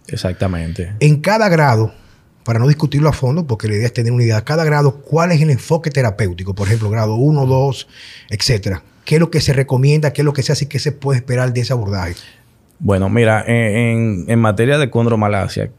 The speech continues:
Speaker 1: que es lo que básicamente más, eh, eh, vemos en la consulta,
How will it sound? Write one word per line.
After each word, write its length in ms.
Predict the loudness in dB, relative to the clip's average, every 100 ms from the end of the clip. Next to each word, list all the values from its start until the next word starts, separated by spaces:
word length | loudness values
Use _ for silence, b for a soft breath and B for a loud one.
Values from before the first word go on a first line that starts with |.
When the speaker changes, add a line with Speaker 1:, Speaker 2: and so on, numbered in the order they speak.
| _
Speaker 1:
que 160 | -6 -6
es 100 | -4
lo 160 | -6 -4
que 440 | -2 -2 -6 -10 -6
básicamente 720 | -4 -4 -4 -2 -2 -2 -2
más, 640 | -2 -2 -2 -4 -6 -12 _
eh, 220 | -6 -6 -2
eh, 260 | -2 -2 -2
vemos 380 | -2 -2 -2
en 80 | -2
la 120 | -2
consulta, 680 | -2 -2 -2 -4 -4 -6